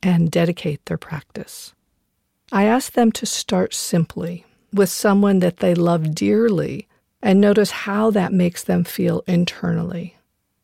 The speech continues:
Quite often it is a feeling of expanse, almost sparkly, and a sweet smile comes to the face. The body doesn't lie.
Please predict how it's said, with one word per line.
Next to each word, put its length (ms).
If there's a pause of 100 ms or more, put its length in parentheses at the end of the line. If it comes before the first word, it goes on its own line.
(160)
Quite 300
often 380
it 160
is 160
a 60
feeling 440
of 120
expanse, 800 (280)
almost 380
sparkly, 720 (340)
and 160
a 40
sweet 340
smile 480
comes 320
to 140
the 100
face. 520 (1000)
The 80
body 320
doesn't 340
lie. 460